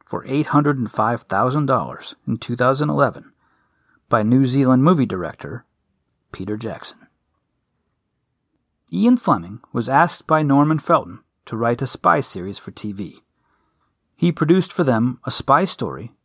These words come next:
titled The Man from uncle, featuring Napoleon Solo and April Dancer, but left the project for fear of overlap with James Bond. Ian Fleming never got credit for his Trout memo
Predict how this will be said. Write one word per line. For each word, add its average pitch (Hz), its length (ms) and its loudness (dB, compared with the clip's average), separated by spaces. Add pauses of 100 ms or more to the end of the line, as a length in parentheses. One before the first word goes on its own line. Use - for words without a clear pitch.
(140)
titled 110 420 -4 (320)
The 107 80 -6
Man 117 260 0
from 160 200 0
uncle, 135 400 -2 (540)
featuring 123 420 0
Napoleon 135 500 2
Solo 104 480 0
and 98 100 -8
April 101 300 -8
Dancer, 104 480 -10 (960)
but 120 100 0
left 180 320 2
the 110 60 -6
project - 540 -12 (240)
for - 140 -6
fear 135 260 2
of 127 100 2
overlap 110 500 -2 (320)
with 120 200 -6
James 87 280 -12
Bond. 80 400 -12 (2000)
Ian 226 180 4
Fleming 123 360 4
never 185 240 6
got 196 200 4
credit 127 320 2
for - 140 -6
his 131 160 0
Trout - 320 0
memo 69 320 -16